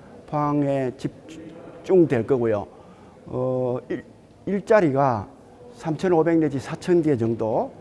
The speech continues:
새롭게 생겨날 것입니다. 또 그 이외에 전후방 경제 효과가 함께 나타나는 것을, 으, 생각을 하면은 큰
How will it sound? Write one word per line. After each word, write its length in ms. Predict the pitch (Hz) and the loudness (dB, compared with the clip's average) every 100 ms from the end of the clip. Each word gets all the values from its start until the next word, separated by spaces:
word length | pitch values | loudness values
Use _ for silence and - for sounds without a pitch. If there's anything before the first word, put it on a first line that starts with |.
| - - | -20 -10
새롭게 600 | 196 196 196 147 110 101 | -2 -2 0 -2 -2 -4
생겨날 440 | - 170 135 113 | -6 -4 -2 -4
것입니다. 440 | 110 117 - 110 87 - - - - - | -4 -10 -10 -10 -12 -14 -20 -20 -20 -4
또 100 | 156 | -2
그 220 | - 170 | 4 4
이외에 840 | 160 185 202 220 170 135 151 127 104 - - - - | 4 4 6 6 4 2 2 0 -4 -12 -20 -20 -14
전후방 640 | - 196 190 170 160 156 - | 0 2 4 4 2 0 -2
경제 300 | 135 131 143 | 0 2 2
효과가 440 | 151 151 135 131 | 0 0 0 -2
함께 340 | 120 190 190 143 | -2 -6 -4 -4
나타나는 500 | 120 123 117 117 120 | -4 -2 0 0 0
것을, 380 | 110 120 110 101 - - - - | 0 -2 -4 -6 -14 -20 -20 -12
으, 520 | - 113 113 110 110 - - - | -4 -2 0 -2 -4 -8 -14 -12
생각을 420 | - 147 135 120 | -4 0 2 2
하면은 460 | 151 127 143 123 90 - - - | 0 0 0 -2 -4 -12 -20 -18
큰 600 | - 139 214 208 202 196 | -12 -6 -2 0 -2 -4